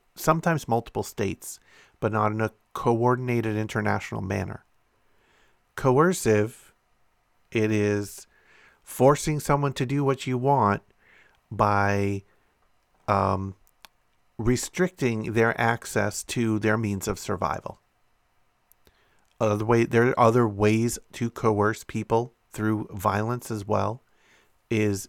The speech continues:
a coercive measure. And sanctions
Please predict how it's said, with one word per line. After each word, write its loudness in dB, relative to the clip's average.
a -2
coercive -2
measure. -2
And 0
sanctions 0